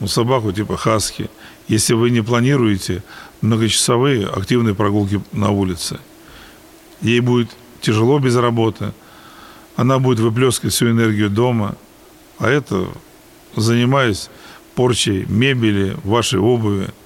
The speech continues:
Нужно заранее определиться, что вы собираетесь, а что вы не будете делать с вашим питомцем,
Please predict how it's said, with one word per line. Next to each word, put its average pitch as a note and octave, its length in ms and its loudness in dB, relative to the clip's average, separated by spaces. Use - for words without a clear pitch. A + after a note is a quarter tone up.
Нужно C3 300 2
заранее C3 400 2
определиться, B2+ 600 0
что C3 220 -2
вы C3+ 80 2
собираетесь, G2+ 840 -2
а G#2+ 460 0
что - 240 -2
вы B2+ 80 2
не B2+ 80 2
будете A2+ 320 0
делать B2+ 320 0
с - 40 -4
вашим G2+ 280 -2
питомцем, F#2 560 -6